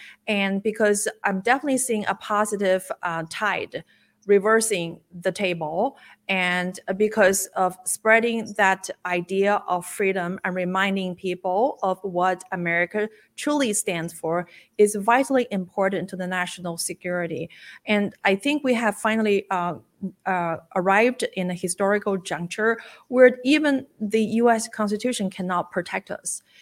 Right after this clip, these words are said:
It's really our wo-, own self-education,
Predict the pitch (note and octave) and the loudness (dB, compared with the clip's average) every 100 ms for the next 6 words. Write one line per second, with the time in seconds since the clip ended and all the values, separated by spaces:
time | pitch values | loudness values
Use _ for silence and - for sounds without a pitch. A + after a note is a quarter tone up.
0 | - - G#3+ G#3+ G3 - G3 G3+ B3+ C4+ | -6 6 6 6 -2 -4 -2 0 6 6
1 | G#3+ - - F#3 F#3 F3 E3+ F#3 - G3 | 6 0 -2 2 2 2 0 -2 2 4
2 | A3 A#3+ B3 - _ _ _ _ - - | 4 4 0 -6 _ _ _ _ -6 2
3 | A3+ A#3+ G3+ G#3+ - F3+ - F3+ G3 A3 | 4 4 2 -2 -6 -6 -4 -2 -2 -4